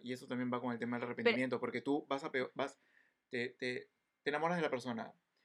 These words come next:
Speaker 1: generas una relación con la persona
Speaker 2: Ujú.
Speaker 1: y luego tú quieres que esa persona se comporte o sea a, a como el ideal que tú construiste.
Speaker 2: Exacto.
Speaker 1: Y, y muchas veces ahí es donde entran los conflictos. ¿Por qué?
Speaker 2: Exacto.
Speaker 1: Porque esta persona no es lo que tú habías pensado,
Speaker 2: Ujú.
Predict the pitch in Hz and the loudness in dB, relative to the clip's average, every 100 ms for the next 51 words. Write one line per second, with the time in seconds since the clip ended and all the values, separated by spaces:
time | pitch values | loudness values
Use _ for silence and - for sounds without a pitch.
0 | _ _ _ - 139 151 190 190 170 147 | _ _ _ -8 0 0 0 -2 -2 0
1 | 123 151 170 156 120 - - 139 135 - | 0 -2 -4 -2 -2 -2 -6 -6 -4 -4
2 | 220 220 226 - 139 180 190 180 190 190 | -2 -2 -2 -2 0 0 -2 0 0 0
3 | - 165 175 170 147 160 165 220 - _ | -4 -4 -4 -6 -6 -4 -4 -4 -10 _
4 | _ _ - 135 127 123 117 156 151 139 | _ _ -4 0 2 2 6 8 8 6
5 | 117 - - 120 - 147 160 196 208 _ | 0 -2 -6 -6 -2 0 0 0 -6 _
6 | _ 180 117 - - 120 127 123 120 117 | _ 2 2 2 0 2 2 2 2 2
7 | 117 113 123 151 170 139 123 131 135 208 | 0 2 6 8 8 4 -4 0 2 4
8 | 202 190 185 180 180 175 175 - - 175 | 6 8 8 8 8 6 4 2 4 4
9 | 170 175 - - 160 127 127 123 139 139 | 4 0 -6 -4 -2 -2 -2 -2 -2 -2
10 | 139 151 165 160 165 170 156 156 165 147 | -2 2 2 2 0 0 0 0 0 -2
11 | 143 151 151 147 127 123 180 196 - 139 | 0 -2 -2 -2 -2 -2 -2 -2 -2 -4
12 | - 202 - 214 185 147 175 175 151 147 | -4 -8 -2 -2 2 4 6 6 4 2
13 | 143 170 160 185 196 170 151 185 202 147 | 2 2 2 0 0 2 2 2 4 4
14 | 139 135 131 127 123 110 110 101 101 98 | 6 6 4 4 0 -2 0 0 0 -2